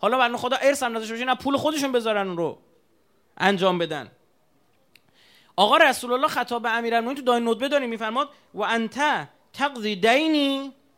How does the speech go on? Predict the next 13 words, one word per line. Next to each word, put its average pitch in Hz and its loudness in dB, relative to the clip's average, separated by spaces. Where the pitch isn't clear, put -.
و 208 -4
تنجز 294 0
عدادی.» 196 0
تو 269 0
دویون 254 0
منو 294 0
میبری 254 -2
پس 269 -2
میدی، 254 -8
پرداخت 220 4
می‌کنی. 233 -4
مردم 254 0
میومدن 285 -2